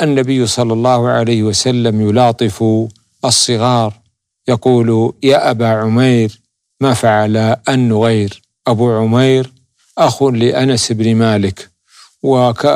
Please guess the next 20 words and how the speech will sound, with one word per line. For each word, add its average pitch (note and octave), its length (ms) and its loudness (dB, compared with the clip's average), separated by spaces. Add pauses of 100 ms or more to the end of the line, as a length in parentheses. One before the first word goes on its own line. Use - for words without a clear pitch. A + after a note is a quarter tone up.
(140)
من B2 320 0
أمه، B2 640 0 (520)
وكان C3 300 0
النبي، B2 400 2
وكان C3 420 0
عنده B2 500 0 (100)
طير، B2 380 2 (500)
و-، B2+ 460 0
فسأله C3 640 -2
النبي A#2 440 0
صلى A#2 280 -2
الله A#2 340 0
عليه A2+ 320 0
وسلم A#2 560 -2
على A2+ 280 0
جهة A#2 360 -2
الملاطفة A2 880 -2
له: B2 500 0 (580)
"ما C3+ 140 0
فعل A2+ 760 0